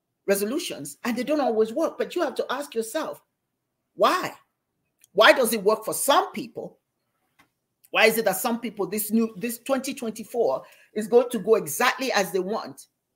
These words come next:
but some people may not have that luck? What is it that will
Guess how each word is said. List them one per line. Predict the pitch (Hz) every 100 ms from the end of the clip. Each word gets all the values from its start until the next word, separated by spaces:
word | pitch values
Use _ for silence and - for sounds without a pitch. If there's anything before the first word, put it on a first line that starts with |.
| _ _ _
but | 160
some | 160 277 392
people | 311 302 254
may | 208 285 302
not | 214 202 -
have | 180 170 -
that | 127 -
luck? | 127 - _ _ _ _ _
What | 156 294 311 -
is | 247 214 -
it | - _ _ _ _ _ _ _
that | 156
will | 151